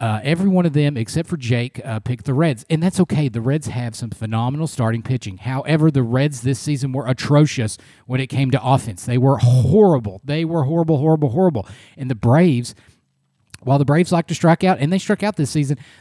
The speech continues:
the Braves le-, are, are second in the league. The Major League Baseball, all of Major League Baseball in home runs. Our offense this year in bullpen have carried us out through this whole entire season. If you're a Braves fan, you know that Mike Soroka went down. You know we D F A'd, uh, Mike Foltynewicz. He looked horrible.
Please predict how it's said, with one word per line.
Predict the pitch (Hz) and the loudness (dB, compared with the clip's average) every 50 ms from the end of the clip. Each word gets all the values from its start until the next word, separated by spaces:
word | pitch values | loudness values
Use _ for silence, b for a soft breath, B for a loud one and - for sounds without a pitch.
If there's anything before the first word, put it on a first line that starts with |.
| B _ | B _
the | 147 131 | -4 0
Braves | 113 123 139 175 190 202 - - - | 2 2 2 2 2 0 -4 -8 -12
le-, | 120 110 123 131 151 180 147 120 | -12 -6 -2 -2 -2 -2 -2 -2
are, | 117 127 - | -4 -4 -2
are | 127 120 107 | -2 -2 -2
second | - - - 180 180 - 202 - | -4 -4 -2 -2 -2 -2 -4 -6
in | - 151 151 | -4 -4 -2
the | 147 131 | -2 0
league. | 131 147 131 98 - - | 0 0 0 -2 -2 -2
The | 127 127 | -2 -2
Major | 131 143 156 185 190 170 190 180 | 0 0 0 0 0 0 -2 -2
League | 165 156 165 165 139 | -2 -2 -2 -2 -2
Baseball, | 147 147 139 - 113 104 - | -2 -4 -4 -6 -8 -10 -6
all | - 127 156 190 208 220 220 208 | -2 0 2 4 4 4 4 2
of | 180 | 2
Major | 190 185 185 190 170 180 175 | 2 0 0 0 0 0 2
League | 170 175 160 | 2 2 2
Baseball | 170 175 160 - 139 135 - | 2 0 2 2 0 0 0
in | 160 156 139 | -2 -4 0
home | 127 156 175 170 160 | 0 0 0 2 4
runs. | 170 180 143 104 92 95 B B B B B | 4 4 4 2 -2 -10 B B B B B
Our | - 135 165 165 | 0 0 0 2
offense | 147 160 165 - - 127 113 110 - | 2 0 0 0 0 -4 -4 -4 -2
this | - 123 113 - - | -2 -2 -2 0 -2
year | 107 104 107 | -2 -2 -2
in | 110 107 123 131 135 | 0 0 -2 0 2
bullpen | 147 151 165 - - 127 113 110 | 2 2 2 2 -2 -4 -6 -4
have | 82 110 123 - - | -4 -4 -6 -4 -4
carried | - - 139 156 156 160 165 156 151 | -4 -2 0 2 2 2 2 2 0
us | 160 151 - - | 0 -2 -2 -4
out | 120 117 117 117 - - | -4 -4 -4 -6 -8 -6
through | - 131 120 | -2 -2 0
this | 117 117 104 - | 0 -2 -2 0
whole | 117 120 120 131 | 2 4 4 4
entire | 127 120 - 113 113 113 113 | 2 0 -2 -4 -2 -2 -4
season. | - - 143 139 113 107 98 B B B B B B B | -2 0 -2 -2 -2 -4 -8 B B B B B B B
If | 117 107 - | -12 -8 -6
you're | 131 117 | -4 -4
a | 113 | -2
Braves | 104 117 131 156 - | -2 -2 -2 -2 -4
fan, | - 160 151 151 | -4 -6 -4 -4
you | 143 131 | -4 -4
know | 127 123 139 147 | 0 0 0 0
that | 143 117 | 0 -4
Mike | 123 117 113 - | -4 -6 -6 -6
Soroka | - - 117 110 110 104 - 113 | -8 -8 -4 -4 -4 -4 -4 -6
went | 107 104 101 | -8 -8 -8
down. | 104 104 104 107 | -8 -10 -8 -6
You | 127 139 143 | -6 -4 -2
know | 139 139 | 0 0
we | 135 143 143 | 0 0 -2
D | 131 127 127 135 | -2 -2 -2 -2
F | 135 131 - 120 | -2 -4 -4 -6
A'd, | 120 120 123 131 127 123 B B B B B 131 B | -6 -4 -2 -2 -4 -4 B B B B B -16 B
uh, | - 117 120 120 120 117 117 120 123 135 | -6 -4 -2 -2 -2 -2 -4 -8 -10 -6
Mike | 123 127 131 135 - | -4 -4 -4 -4 -4
Foltynewicz. | - 139 135 - 127 131 143 143 117 101 - | -4 -4 -2 -2 -2 -2 -2 -2 -4 -6 -10
He | - 113 127 127 | -8 -6 -4 -4
looked | 139 139 139 - | -2 -4 -4 -6
horrible. | - - - 131 127 165 175 165 139 113 92 95 B | -8 -8 -6 -4 -2 0 2 2 0 0 -4 -10 B